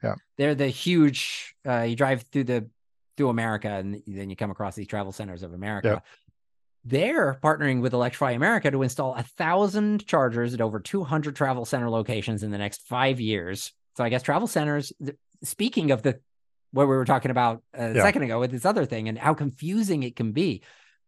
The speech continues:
Speaker 2: I guess in this deal, Travel Centers of America buys the chargers from E E A.
Speaker 1: Uh-huh.
Speaker 2: E E A does all of the permitting, all of the design for the units, the installation,
Speaker 1: And the
Speaker 2: the
Speaker 1: maintenance.
Speaker 2: maintenance,
Speaker 1: Yeah.
Speaker 2: everything.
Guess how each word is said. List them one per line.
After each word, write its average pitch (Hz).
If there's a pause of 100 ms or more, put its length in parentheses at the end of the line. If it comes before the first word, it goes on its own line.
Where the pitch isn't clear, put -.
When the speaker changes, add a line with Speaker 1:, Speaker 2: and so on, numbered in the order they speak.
(340)
Speaker 2:
I 127
guess 170
in 196
this 160
deal, 151
Travel 190
Centers 185
of 175
America 98 (260)
buys 139
the -
chargers 117
from 110
E 104
E 104 (100)
A. 82 (600)
Speaker 1:
Uh-huh. 135
Speaker 2:
E 151
E 165
A 135 (300)
does 123 (180)
all 175
of 185
the 139
permitting, 127 (260)
all 151
of 151
the 135 (400)
design 123
for 151
the 139
units, 110
the 117
installation, 131 (260)
Speaker 1:
And 120
the 113
Speaker 2:
the 117
Speaker 1:
maintenance. 117
Speaker 2:
maintenance, 139 (180)
Speaker 1:
Yeah. 151
Speaker 2:
everything. 104